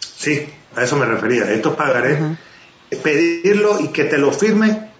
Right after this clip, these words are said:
Speaker 1: eso es un acto de buena fe de parte del arrendatario. O sea, eh, hay, hay personas que de verdad que están amado-, a-, amarrados de ambas manos y de pies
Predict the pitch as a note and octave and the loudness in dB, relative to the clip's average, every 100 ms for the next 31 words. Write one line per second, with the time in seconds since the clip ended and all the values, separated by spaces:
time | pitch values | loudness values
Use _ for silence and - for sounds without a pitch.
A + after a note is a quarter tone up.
0 | - - D#3 E3 F#3+ E3+ E3 D#3+ C3+ C#3 | -20 -8 -4 -2 0 0 0 0 0 0
1 | E3 - D3 D3 D3 C3+ C#3+ A#2+ A#2 A2 | -2 -2 -2 -2 -2 -2 -2 -2 -4 -2
2 | B2 A#2 G#2+ A#2+ A2 - - - - - | -2 0 -2 -4 -6 -8 -18 -20 -20 -20
3 | _ - - - - D3 - E3 G3 F3+ | _ -16 -14 -14 -6 -6 -2 -2 -2 -2
4 | G#3 A3 F#3+ D#3 C#3+ C3 E3+ C#3+ - D#3 | 0 0 0 -2 0 0 0 -4 -4 -2
5 | D#3+ D#3 E3 E3+ B2 B2+ B2 B2 A#2 B2+ | 0 0 0 -2 -2 -2 -2 -2 -2 -2
6 | D#3+ D#3+ C3+ C#3 D3 C3+ D3+ D#3+ D#3+ C#3 | 0 2 0 -2 -2 -2 -2 0 0 0
7 | - - F3+ F3 - | -2 -2 -2 -2 -8